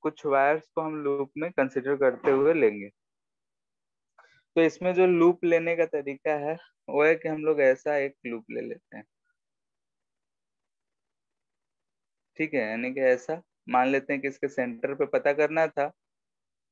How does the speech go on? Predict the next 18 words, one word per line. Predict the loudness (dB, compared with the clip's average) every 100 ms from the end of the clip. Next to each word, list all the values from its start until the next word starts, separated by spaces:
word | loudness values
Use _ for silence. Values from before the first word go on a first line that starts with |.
| _ _ _ _
इस | -4 -4
पॉइंट | 0 0 0 0
पे |
हमें | 0 0 0
पता | 0 0 0
करना | 0 -4
था | -6 -8
कि | -6
मैग्नेटिक | -6 -4 -4 -4 -4
फील्ड | -2 -4 -4
कितना | -8 -6 -2 -2
हो | -2 -10 _ _ _ _ _ _ _ _
सेंटर | -20 -20 -2 0 0 2 2 2
पे। | 0 -4 -4 _ _ _ -12 -4
अंदर | 0 2 2
में | 2
अगर | 0 -2
थिकनेस | -2 -10 -6 -4 -4